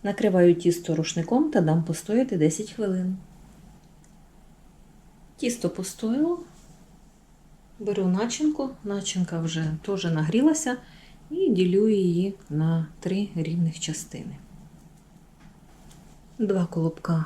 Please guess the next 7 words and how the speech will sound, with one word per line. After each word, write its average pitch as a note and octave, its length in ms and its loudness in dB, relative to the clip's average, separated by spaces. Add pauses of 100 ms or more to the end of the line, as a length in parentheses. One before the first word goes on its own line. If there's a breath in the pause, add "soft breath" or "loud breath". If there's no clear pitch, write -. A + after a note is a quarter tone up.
(140)
поки E3 280 -4
відставляю D#3+ 600 -2
в E3+ 60 -8
сторону. G#3 600 -2 (2250)
Накриваю E3 680 -4
їх D#3 200 -8
рушником, A3+ 600 -6